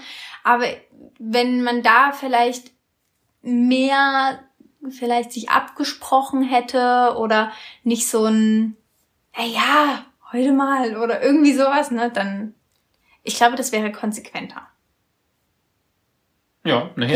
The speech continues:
Speaker 1: Ja.
Speaker 2: natürlich, das ist wichtig.
Speaker 1: Ja, vielleicht hätte ich das anders gemacht. Aber ich muss mal sagen, aus der Kindesperspektive, ja, finde ich das super. Also,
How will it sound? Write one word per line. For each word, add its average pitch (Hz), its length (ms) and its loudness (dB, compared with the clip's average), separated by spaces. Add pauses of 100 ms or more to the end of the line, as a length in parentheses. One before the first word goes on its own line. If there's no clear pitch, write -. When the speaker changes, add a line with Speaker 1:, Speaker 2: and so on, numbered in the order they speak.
(140)
Speaker 1:
Ja. 131 60 -4
Speaker 2:
natürlich, 175 380 -8
das - 180 -12
ist - 140 -14
wichtig. 113 280 -16 (520)
Speaker 1:
Ja, - 80 -10 (380)
vielleicht 247 360 2 (260)
hätte 269 140 -2
ich 233 140 -2
das - 100 -12
anders 220 260 -4
gemacht. 208 300 -6
Aber 302 320 4
ich 262 100 -2
muss 277 140 2
mal 240 160 2
sagen, 254 300 2
aus 226 180 -2
der 180 140 -8
Kindesperspektive, 226 1600 -2
ja, 208 320 0 (380)
finde 254 240 2
ich 254 60 -4
das 233 220 -2
super. 285 600 0
Also, 165 200 2